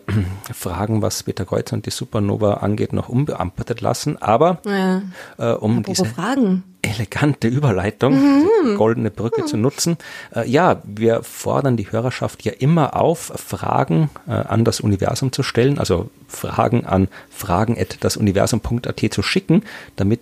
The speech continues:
Speaker 1: wir sie beantworten können, sofern wir dazu in der Lage sind. Und das haben netterweise, äh, Menschen getan und tut das bitte auch weiterhin. Und, äh, die Frage, die wir heute beantworten zu versuchen, lautet folgendermaßen. Also Thorsten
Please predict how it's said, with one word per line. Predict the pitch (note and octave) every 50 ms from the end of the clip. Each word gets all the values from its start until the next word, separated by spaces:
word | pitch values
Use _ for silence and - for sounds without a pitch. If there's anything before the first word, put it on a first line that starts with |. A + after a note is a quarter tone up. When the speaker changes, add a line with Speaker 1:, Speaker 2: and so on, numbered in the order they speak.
| -
Speaker 1:
wir | - F#2+ G2+ B2 C#3
sie | C3+ - - G#2 G#2
beantworten | - - _ G2 - - - B2 C#3+ - - F2+ F2 E2+ - F#2+ F#2
können, | - - F#2 A2+ B2+ C3+ -
sofern | G#2+ F#2 - - F#2 F#2 G2 G2
wir | G2+
dazu | G2+ F#2+ - A2
in | G2+
der | F#2+ F#2+
Lage | F2+ F#2 A2 C3+ C#3 B2+
sind. | G2+ - - B2+ E3+ G3 - - _ _ _ _ _ _ _ _ _ _ _ - -
Und | - G#2 - G2+
das | F#2 - - - -
haben | G#2 G#2+ A#2+ C3 C#3 C#3 - - - - - - - -
netterweise, | G2+ A2 B2 C3+ C#3 G#2+ G#2 G#2 A#2+ B2+ - C3+ B2 A#2+
äh, | - - G2+ F#2+ F2+
Menschen | F2+ F2+ F#2+ G#2 A2+ A2+ - A2 F#2+
getan | - - - - - F#2 A#2+ D3+
und | D#3 A2 -
tut | - - - -
das | - -
bitte | - - - F2
auch | - -
weiterhin. | E2+ E2+ G2 - - A#2+ D3+ E3+ E3+ - - - - - -
Und, | - A2+ G#2+ G2+ -
äh, | - G#2+ - -
die | D3 D#3 D#3+ C#3+
Frage, | - - - F#2+ D#2+ F2+ F2 F2+ A2+ C#3 C#3+ D#3 D#3+ E3+ E3+ D3+ - B2 - -
die | A#2+ A#2 A#2+ - A2
wir | G#2+ G2 G#2 G2+ - -
heute | A2+ C3+ - - - A2+
beantworten | - - - - G#2+ C3 C#3+ - - G2 F#2 - - A2+ F#2+
zu | - B2
versuchen, | - B2+ - - C#3 C3+ - D#3 - - - - - -
lautet | - G#2 - - -
folgendermaßen. | - - G2+ G#2 A#2+ A#2 A2 F#2 E2+ E2+ D#2+ D#2+ D#2 D#2 - - - - -
Also | - F#2 -
Thorsten | - - - - A#2 D#3 F3 - - - - - G#2+ C#3 E3+ D3+